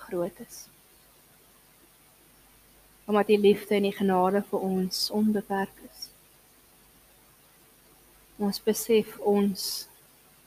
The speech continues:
vul ons gedagtes met gemors kos, Here.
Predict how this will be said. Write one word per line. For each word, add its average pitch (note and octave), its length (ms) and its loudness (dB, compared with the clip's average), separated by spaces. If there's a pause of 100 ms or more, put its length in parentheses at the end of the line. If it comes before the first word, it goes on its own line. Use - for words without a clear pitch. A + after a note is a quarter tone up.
(160)
vul A3 220 2
ons G#3 100 -2
gedagtes F#3 560 -2
met G3 220 -8
gemors F#3+ 420 -4
kos, - 320 -12
Here. - 220 -20